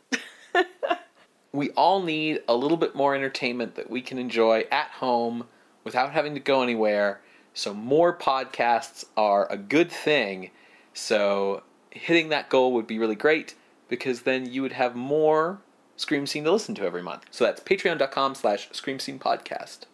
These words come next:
Speaker 1: Um, do just wanna say thank you to all of our patrons. Um, it's going to be a time, uh, for the next few weeks and months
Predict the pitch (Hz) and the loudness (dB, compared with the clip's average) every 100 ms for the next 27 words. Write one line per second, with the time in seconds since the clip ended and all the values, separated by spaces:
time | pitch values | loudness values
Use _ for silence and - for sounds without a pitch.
0 | _ _ _ - 233 233 233 233 233 233 | _ _ _ -4 4 6 6 2 -2 -4
1 | _ _ - 269 269 262 262 247 240 247 | _ _ -2 0 0 -2 0 0 0 2
2 | 240 247 240 233 226 220 240 233 - 226 | 4 4 2 -2 -4 -4 -6 -4 -4 -2
3 | - 208 208 208 - 202 - 220 208 202 | 0 0 0 -2 -2 -6 -4 -4 -2 -2
4 | 208 - - 190 196 190 185 180 185 196 | -6 -8 -6 -6 -2 -2 -4 -6 -12 -12
5 | _ _ - - 349 392 349 359 359 359 | _ _ -12 -4 -2 2 6 8 8 6
6 | - - _ _ - - - 381 403 302 | 2 -10 _ _ -8 -6 2 4 4 2
7 | 214 196 - - 214 202 202 226 220 214 | -2 -4 -6 -4 2 2 2 -2 0 0
8 | - - - 208 214 214 220 214 214 220 | -2 -12 -8 -6 -2 -2 -2 -2 -4 -4
9 | 320 - - - 220 190 190 220 349 453 | -4 -6 -10 -4 -2 -4 -4 -2 -2 -4
10 | - - | -12 -14